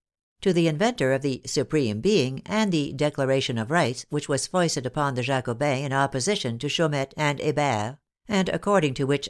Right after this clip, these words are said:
the right of property is the right of every citizen to enjoy and dispose as he pleases of his goods,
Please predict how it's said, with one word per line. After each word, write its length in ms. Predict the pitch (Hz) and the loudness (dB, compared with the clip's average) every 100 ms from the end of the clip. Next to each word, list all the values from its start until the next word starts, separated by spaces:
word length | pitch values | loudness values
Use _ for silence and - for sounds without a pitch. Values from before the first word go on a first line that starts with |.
| - | -4
the 160 | 151 | 0
right 200 | 160 156 | 2 2
of 120 | 160 - | 0 0
property 480 | 151 135 147 156 | -2 0 -2 -2
is 120 | 151 135 | -2 -2
the 100 | 127 | 0
right 220 | 135 135 | 2 0
of 120 | 117 | -2
every 460 | 120 123 139 147 147 | -2 -2 0 0 0
citizen 520 | - 117 135 156 147 | 0 -2 -2 -2 -2
to 160 | 160 160 | 0 0
enjoy 460 | 147 180 135 139 | 2 2 2 0
and 100 | 143 | -2
dispose 560 | 151 - 196 156 123 135 | -2 0 2 2 0 -2
as 100 | 120 | -4
he 100 | 135 | -4
pleases 440 | - 165 131 120 | 0 0 -2 -4
of 160 | - 131 | -6 -4
his 220 | 131 - | -4 -2
goods, 440 | 175 156 120 - | 0 0 -2 -8